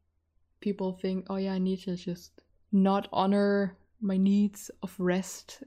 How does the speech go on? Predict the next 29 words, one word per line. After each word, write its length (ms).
and 400
working 440
through 220
this 220
first." 400
It's 160
hard 200
to 60
explain 440
this. 240
Um, 560
but 240
there's 260
a 40
lot 160
of 100
pressure 400
coming 500
with 320
people 300
sharing 380
the 60
side 300
fact, 380
but 120
not 340
how 380
it 160
impacted 720